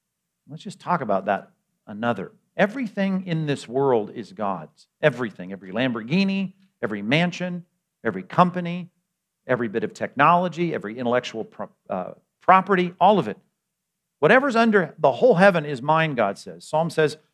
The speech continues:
Psalm fifty, verse twelve, God says, "The world and its fullness are mine," everything in it. Even the things that you in the little corner of your mastery, you came up with. If you made that, that laptop, that computer, that car, that technology, that whatever, it's mine.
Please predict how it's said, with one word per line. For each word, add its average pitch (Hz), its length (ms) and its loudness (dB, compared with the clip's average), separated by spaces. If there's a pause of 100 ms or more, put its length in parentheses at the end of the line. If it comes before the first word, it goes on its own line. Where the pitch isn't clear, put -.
(120)
Psalm 160 240 0
fifty, 160 420 -6
verse 147 160 -2
twelve, - 240 -2 (280)
God 156 180 4
says, 147 160 -6
"The 143 100 4
world 170 560 6 (160)
and 175 220 2
its 175 180 0
fullness 240 580 4
are 139 140 -4
mine," 120 400 -2
everything 233 280 2
in 165 100 2
it. - 160 -8 (340)
Even 269 200 0
the 233 60 6
things 208 280 2
that 165 80 -4
you 208 200 0
in 214 80 2
the 175 80 2
little 202 180 4
corner 208 320 0
of 165 100 0
your 170 120 0
mastery, 185 480 2 (160)
you 175 200 4
came 180 340 2
up 165 220 4
with. 151 220 -4 (260)
If 113 120 -14
you 196 80 2
made 190 440 2
that, 214 340 2
that 110 180 -2
laptop, 185 480 2
that 110 140 -14
computer, 208 520 4
that 120 220 0
car, 196 400 2
that 117 160 -8
technology, 185 720 0
that 123 200 2
whatever, 175 340 2 (140)
it's 208 200 0
mine. 135 480 0